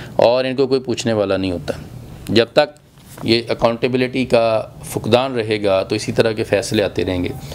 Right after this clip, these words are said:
जैसे ये आज का फ़ैसला है, अभी हमारे साथ जो है वो अमीर मोहतरम मौजूद हैं, अ, ज़िला शेखुपुरा से coordinator हैं,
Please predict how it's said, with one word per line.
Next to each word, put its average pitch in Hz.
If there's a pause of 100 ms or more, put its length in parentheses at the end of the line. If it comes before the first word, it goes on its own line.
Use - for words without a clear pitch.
(380)
जैसे 175
ये 185
आज 147
का 156
फ़ैसला 123
है, 98 (540)
अभी 131
हमारे 120
साथ 123
जो 127
है 127
वो 123
अमीर 113
मोहतरम 120
मौजूद 113
हैं, 95
अ, 95
ज़िला 104
शेखुपुरा 110
से 107
coordinator 101
हैं, 104